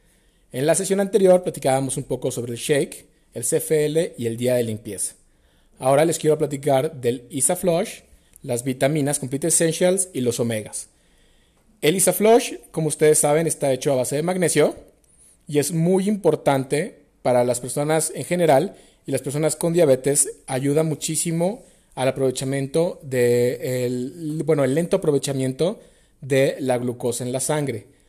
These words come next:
Básicamente ayuda a estabilizarlo. Por otra parte, sabemos muy bien que las personas con diabetes pueden tener problemas de tipo, eh, de flujo intestinal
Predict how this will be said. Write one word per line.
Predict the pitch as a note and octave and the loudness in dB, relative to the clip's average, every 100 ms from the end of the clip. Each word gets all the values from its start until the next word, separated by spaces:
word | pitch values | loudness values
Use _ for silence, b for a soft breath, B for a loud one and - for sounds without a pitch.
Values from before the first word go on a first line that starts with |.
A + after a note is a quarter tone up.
| _ | _
Básicamente | C#3 B2+ D3+ C3+ B2+ B2+ B2+ D3+ - - | -2 -2 0 0 0 -2 0 0 -2 -10
ayuda | B2 A#2+ C3 C3 | -10 -6 -2 -2
a | |
estabilizarlo. | B2 - A2+ A2 - - G2+ - b b b b b - | -2 -4 -6 -4 -6 -6 -10 -18 b b b b b -2
Por | B2 | -2
otra | B2 D3+ | 0 2
parte, | E3+ D3+ D#3+ E3 | 4 2 2 -2
sabemos | C#3 B2+ C3+ C3+ | -2 -2 -4 -4
muy | D#3 | -2
bien | D3+ C3 - - | 0 -2 -4 -8
que | C3 | -6
las | A#2+ | -6
personas | - B2 C3 | -8 -6 -6
con | - D3+ | -4 0
diabetes | D3+ D3 - C#3 | 2 2 -2 -6
pueden | - B2+ B2+ | -4 -4 -4
tener | A#2+ A#2 | -4 -4
problemas | A#2 A#2 A#2+ B2+ B2+ B B B B - | -4 -4 -2 -2 -4 B B B B -8
de | C#3 | -6
tipo, | C#3 C3 C#3 C3+ C3+ C3+ | -4 -4 2 4 2 0
eh, | C3+ B2 A#2+ A#2 C3+ | -4 0 0 0 -2
de | - B2+ | -6 -6
flujo | C3 B2 C#3 | -4 -4 -4
intestinal | C#3+ - F#3+ E3 F3 B3 | -4 -4 0 0 0 -2